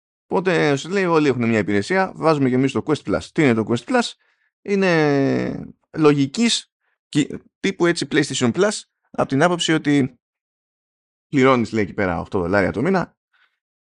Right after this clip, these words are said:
ε, ή ένα εξιντάρι το, το χρόνο, και θα έχουμε, λέει, κάθε μήνα δύο τίτλους,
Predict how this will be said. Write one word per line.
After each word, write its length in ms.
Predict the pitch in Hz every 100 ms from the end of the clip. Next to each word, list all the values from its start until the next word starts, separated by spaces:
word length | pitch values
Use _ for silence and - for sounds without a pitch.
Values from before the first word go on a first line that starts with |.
| _ -
ε, 580 | 110 104 95 90 87 85
ή 120 | 110
ένα 140 | 107
εξιντάρι 380 | 101 92 104 92
το, 840 | 87 87 87 85 90 - 104 - -
το 80 |
χρόνο, 460 | 131 208 220 214 - _ _ _ _ _ _ _
και 180 | 170
θα 100 | 170
έχουμε, 200 | 156 139
λέει, 180 | 131 131
κάθε 260 | 120 117 104
μήνα 280 | 117 98 95
δύο 160 | 107
τίτλους, 380 | - - 233